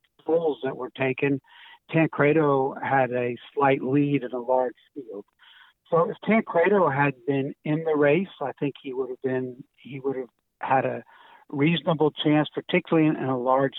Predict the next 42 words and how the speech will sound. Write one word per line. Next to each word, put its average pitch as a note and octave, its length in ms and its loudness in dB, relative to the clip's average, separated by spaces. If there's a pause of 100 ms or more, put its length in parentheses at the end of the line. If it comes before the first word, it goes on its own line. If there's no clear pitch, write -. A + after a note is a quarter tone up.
(120)
field C#3 280 -2
like C3+ 180 -4
we A#2+ 100 -10
had, C#3 300 0 (540)
he D#3+ 100 -4
would E3 100 -2
have D#3 100 -6
had C#3 160 2
a C3 60 0
reasonable C3+ 540 -4 (100)
chance C#3 240 -4 (120)
to B2+ 80 -10
win. B2+ 200 -8
If G#2+ 100 -18
he C3 100 -14
could B2+ 160 -12
win C3 300 -4
with, B2 220 -4 (120)
uh, A#2+ 240 -6 (560)
thirty, C3+ 380 2
thirty-five C3 480 0
percent B2+ 320 -4
of B2+ 60 -6
the A#2+ 80 -10
vote, C#3 300 0
I B2 100 -10
think B2+ 180 -8 (100)
he'd A2+ 200 -8
have B2 80 -6
had A#2 100 -6
a - 40 -8
decent - 380 -4
chance D3 300 -2
to D3 80 -2
win, F3+ 260 2 (360)
and D3+ 80 2
that E3+ 100 4
would D#3+ 80 2
have C#3 140 -2
been D3 160 2
an C#3+ 80 4
entirely C#3+ 580 2